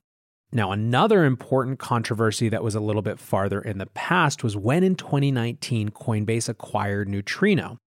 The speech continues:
They paid six point four million in cash with another seven point four million in escrow. The problem with Neutrino is that its founders were directly affiliated with a company called Hacking Team,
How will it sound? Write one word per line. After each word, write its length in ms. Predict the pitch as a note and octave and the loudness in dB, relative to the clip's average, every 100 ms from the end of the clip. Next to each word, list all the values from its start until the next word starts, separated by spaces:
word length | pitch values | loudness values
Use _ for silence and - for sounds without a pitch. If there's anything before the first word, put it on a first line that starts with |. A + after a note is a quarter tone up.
| _ _ | _ _
They 100 | - | -4
paid 240 | G#2 A#2 G#2 | 0 0 2
six 240 | D#3+ D3+ | 0 2
point 220 | - D3 | 0 0
four 200 | - A#2+ | 0 -2
million 300 | A2 G2+ G#2 | 0 0 -2
in 140 | F#2+ F2+ | -4 -6
cash 440 | - E3+ E3 - | -2 2 2 2
with 80 | A#2 | -2
another 280 | A2 G2+ G2+ | 0 -2 0
seven 280 | D3 C#3 B2+ | 2 2 0
point 220 | B2 A2 | -2 -2
four 180 | A#2+ G#2+ | -2 0
million 400 | G#2+ A2+ A2 G#2 | 0 0 -2 -4
in 140 | F#2+ | -4
escrow. 560 | G#2 - G#2+ F2+ G2 - _ _ _ - | -6 -6 -4 -4 -6 -14 _ _ _ -6
The 120 | A2+ | -6
problem 580 | - - F3+ B3 C4 G#3 | -4 -4 0 2 4 4
with 240 | D3 - | 4 2
Neutrino 640 | A#2 G#2 - D#3 D#3 A#2 A2 | -2 -2 0 2 4 2 0
is 100 | G2+ | 0
that 140 | A2+ | -2
its 140 | G#2+ | -2
founders 500 | - D3+ E3 D3 A#2 | 0 2 4 2 2
were 100 | A#2 | 0
directly 680 | G#2 A#2+ G#2+ B2 E3+ - A3+ | 0 0 0 2 0 0 2
affiliated 640 | G#3 - D3 C3+ C3 B2 A2+ | 2 2 0 2 2 2 0
with 220 | A2 A2 | -2 -2
a 40 | A#2+ | -2
company 480 | - A2 G2 G2+ G2+ | -4 -4 -2 -4 -4
called 340 | - F#2 F#2 | -4 -4 -4
Hacking 580 | - - D#3+ - B2+ G2+ | -6 -2 0 0 -4 -4
Team, 380 | - F#2+ - | -8 -10 -12